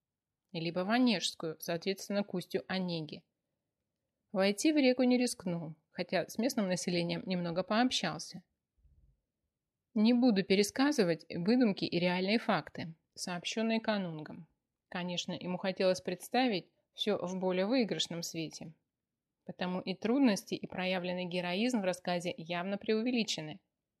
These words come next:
Но в целом описание Беломорского побережья вполне приемлемо. Так что, Биармия– это поморье?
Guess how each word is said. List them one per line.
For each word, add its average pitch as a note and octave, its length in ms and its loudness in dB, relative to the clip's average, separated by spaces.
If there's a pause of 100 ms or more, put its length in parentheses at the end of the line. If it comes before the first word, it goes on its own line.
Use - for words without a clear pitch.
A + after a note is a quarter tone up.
(440)
Но G#3 340 2
в - 100 -12
целом C4 520 2
описание F#3 580 -4
Беломорского F#3 560 -2
побережья F#3 540 0
вполне E3+ 360 -4
приемлемо. E3 680 -4 (1040)
Так - 240 -4
что, - 460 2
Биармия– F#3 640 0
это E3 200 -8
поморье? F#3+ 680 2